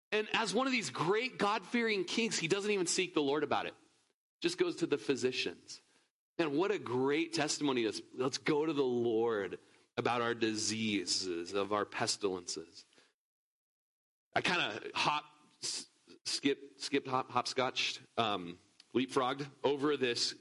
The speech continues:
governing authorities and this, the respect that ought to be there in this time. Uh,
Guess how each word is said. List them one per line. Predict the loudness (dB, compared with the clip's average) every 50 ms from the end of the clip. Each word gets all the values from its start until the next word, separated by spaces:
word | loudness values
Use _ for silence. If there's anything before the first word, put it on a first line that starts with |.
| -4
governing | -2 0 0 2 2 0 0 2 2 2 2
authorities | 0 -2 0 0 2 2 2 2 2 0 0 0 0
and | 0 0 0 2 0
this, | 0 -2 0
the | -2 0 0 2
respect | 2 0 2 2 0 0 0 0 0 0 0 0 0
that | 0 2
ought | 2 0 0
to | 0 -2
be | 0 0 0 0 2
there | 2 0 2 0
in | 0 0 0
this | 0 0 0 0
time. | 0 0 0 2 0 -2 -4 -6 -8 -18 -20 -20 -20 -20 -20 _ _ _ _
Uh, | -2 0 0 2 0 0